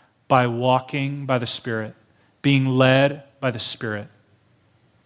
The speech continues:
The Spirit is the great helper that Jesus promised. The helper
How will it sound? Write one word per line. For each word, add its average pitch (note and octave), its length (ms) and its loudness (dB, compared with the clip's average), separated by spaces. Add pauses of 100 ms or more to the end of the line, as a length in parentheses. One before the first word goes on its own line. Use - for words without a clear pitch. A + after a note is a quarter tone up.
(1800)
The D#3 100 8
Spirit F#3 640 8
is C#3 200 4
the D3 100 4
great D#3+ 380 6
helper E3+ 460 4
that C3+ 240 2
Jesus C3+ 440 0
promised. B2 800 -4 (560)
The E3 80 4
helper E3 540 4